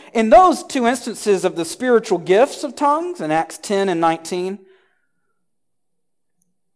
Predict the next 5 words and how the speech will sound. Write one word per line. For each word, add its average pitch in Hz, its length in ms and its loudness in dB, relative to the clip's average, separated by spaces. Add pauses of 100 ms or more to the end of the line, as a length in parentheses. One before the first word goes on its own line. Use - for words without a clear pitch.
(1080)
those 330 220 4
spiritual 240 400 -4
gift 247 220 2
of 175 100 -8
tongues 226 500 -2